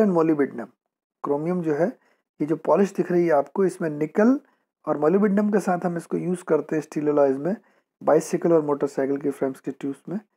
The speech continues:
स्टेनलेस स्टील में हम क्रोमियम का यूज़ करते हैं। It is brittle in pure state, शुद्ध अवस्था में ये भंगुर है और corrosion रेजिस्टेंस इसकी मेन प्रॉपर्टीज है, जंग प्रतिरोधी।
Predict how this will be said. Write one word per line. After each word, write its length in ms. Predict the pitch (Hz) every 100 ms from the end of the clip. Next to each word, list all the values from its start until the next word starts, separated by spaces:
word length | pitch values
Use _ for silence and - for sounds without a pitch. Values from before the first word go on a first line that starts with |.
| _ _ _ _ -
स्टेनलेस 480 | - 214 214 220 208
स्टील 300 | - - 233
में 140 | 220
हम 100 | 202
क्रोमियम 400 | 196 170 165 160
का 100 | 156
यूज़ 300 | 147 151 - 143
करते 260 | 131 143
हैं। 180 | 143 185 _ _ _ _ _ _ -
It 100 | 170
is 140 | 185 175 - _ _ _ _ _ -
brittle 340 | 151 175 240 240
in 180 | 247 240 _ - 185
pure 220 | 180 175
state, 340 | - 147 180
शुद्ध 260 | - 175 170
अवस्था 420 | 170 165 - 165
में 120 | 156
ये 80 | 151
भंगुर 400 | 135 135 139 139
है 100 | - _ _ _ _ _ _
और 260 | 131 131 - -
corrosion 300 | 180 196 185
रेजिस्टेंस 600 | 160 - - 147 151 -
इसकी 300 | 135 - 196
मेन 260 | 214 131 127
प्रॉपर्टीज 760 | - 101 - 101 - - _
है, 180 | _ _ _ _ _
जंग 240 | 131 135 123
प्रतिरोधी। 560 | 110 101 - 50 -